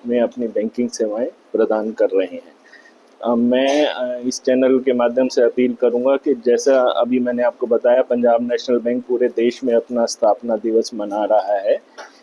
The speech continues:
इस स्थापना दिवस की जो विभिन्न कार्रवाई हैं, उसमें हम जगह-जगह पे सीएसआर एक्टिविटीज कर रहे हैं, हेल्थ चेकअप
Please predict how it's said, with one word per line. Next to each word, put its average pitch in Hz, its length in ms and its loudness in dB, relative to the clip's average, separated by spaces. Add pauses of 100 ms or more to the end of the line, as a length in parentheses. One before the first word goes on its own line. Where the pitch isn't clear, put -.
(140)
इस 139 300 0
स्थापना 135 640 0
दिवस 127 400 2
की 131 260 2
जो 127 220 2
विभिन्न 127 400 -2
कार्रवाई 117 680 2
हैं, 131 140 -6
उसमें 131 500 -4
हम 123 360 0 (580)
जगह-जगह 123 580 4
पे 123 160 0
सीएसआर 123 580 2
एक्टिविटीज 117 680 0
कर 117 180 0
रहे 120 240 2
हैं, 127 280 -2 (200)
हेल्थ 123 180 2
चेकअप 123 440 -2